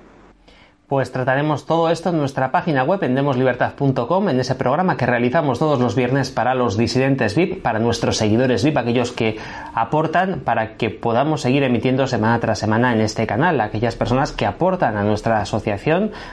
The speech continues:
a Demos, que como bien sabéis tiene como objetivo conseguir la libertad política colectiva. En fin, José, vamos a nuestra página web, a demos libertad punto com, no sin antes animar a toda la gente que todavía no sea disidente vip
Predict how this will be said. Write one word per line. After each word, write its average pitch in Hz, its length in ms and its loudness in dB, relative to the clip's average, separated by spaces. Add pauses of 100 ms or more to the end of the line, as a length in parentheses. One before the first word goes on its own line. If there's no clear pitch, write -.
a 104 120 -2
Demos, 147 320 2
que - 100 -4
como 104 220 0
bien 120 160 2
sabéis 120 320 0
tiene 123 200 2
como 120 200 2
objetivo 123 560 0 (320)
conseguir 123 640 0
la 104 400 2
libertad 110 640 2 (220)
política 110 480 0
colectiva. 95 400 -4
En 113 80 0
fin, 160 200 0 (300)
José, 170 300 -2
vamos 143 420 0
a 147 760 2
nuestra 139 440 0
página 143 260 0
web, 156 180 0
a 147 60 4
demos 143 240 0
libertad 131 360 0
punto 131 280 0
com, 196 240 0
no 151 120 0
sin 151 120 -2
antes 147 240 0
animar 139 400 2
a 135 80 0
toda 156 160 2
la 151 100 0
gente 156 280 0
que 131 80 0
todavía 127 300 0
no 143 100 -2
sea 135 120 -4
disidente 131 540 0
vip 160 240 0